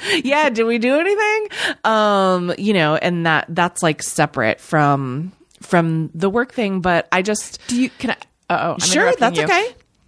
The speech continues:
Speaker 2: Do you think that the, um, productivity is different or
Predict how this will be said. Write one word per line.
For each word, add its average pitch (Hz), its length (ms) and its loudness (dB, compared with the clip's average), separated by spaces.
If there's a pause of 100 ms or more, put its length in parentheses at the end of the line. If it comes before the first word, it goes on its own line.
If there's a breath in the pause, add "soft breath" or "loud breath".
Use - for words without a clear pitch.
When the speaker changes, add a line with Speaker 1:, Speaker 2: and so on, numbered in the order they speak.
(140)
Speaker 2:
Do 240 100 0
you 269 200 4
think 285 340 0
that 247 180 0
the, 185 420 2
um, 151 560 -4 (380 soft breath)
productivity 214 760 0
is 311 160 0
different 311 460 0
or 180 340 2